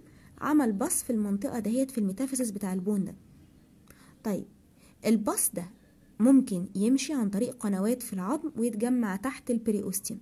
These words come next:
فيرفع البريوستيوم. رفعت البريوستيوم بالباس فصلته عن البون، فخلت السورس بتاع البلاد سبلاي بتاع البون بقى مرفوع، مفيش بلاد سبلاي واصل للبون،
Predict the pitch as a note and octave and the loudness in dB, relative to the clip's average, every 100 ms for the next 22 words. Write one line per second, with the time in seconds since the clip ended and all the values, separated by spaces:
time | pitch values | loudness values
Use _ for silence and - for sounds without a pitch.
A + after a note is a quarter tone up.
0 | - G#3 D#4+ G4 - E4+ E4 - C#4+ C4+ | -6 -2 0 -2 -4 -6 -4 -4 -4 -2
1 | C#4 - B3+ - - - - - - - | -2 0 -2 -4 -12 -14 -20 -20 -20 -18
2 | - A3+ E4+ F#4+ C#4+ B3+ A3+ G#3+ - C4 | -4 -2 0 0 0 0 -2 -2 0 -2
3 | C4 A3 G3 G3 G3 C#4 - - - A#3+ | -2 -2 -2 -4 -4 -4 -4 -8 -4 -4
4 | A#3 A3 D#4 C#4 G3+ F#3+ F#3+ F#3 F3 F#3+ | -2 -2 -2 -2 0 0 0 0 -2 -4
5 | - - - - - G3+ G3 F4 F4+ G4 | -14 -20 -20 -20 -10 -6 -2 -2 -2 -4
6 | - - - - A3 - - D4+ C#4 - | -8 -20 -20 -10 -4 -2 0 2 2 -2
7 | - A#3+ G3+ G3+ C4+ D4 - G#3+ A3 A#3 | -4 -2 -2 -2 -2 -2 -4 -2 0 0
8 | A3+ G3+ A3+ G#3+ G3 F#3+ D4 F4+ B3+ - | 0 0 -2 0 0 0 0 -2 -6 -4
9 | C#4 D4 C#4+ - D#4+ G3 - - - - | 0 0 0 2 2 2 -6 -20 -20 -20
10 | - - - - - - - G#3 G#3 D#4+ | -20 -20 -20 -20 -20 -18 -4 -2 0 -2
11 | - B3+ C4 A#3 G3+ A#3+ A3+ A#3+ B3 G#3+ | -2 0 0 0 -2 -2 -2 -2 0 0
12 | G#3+ A3+ B3+ | 2 2 2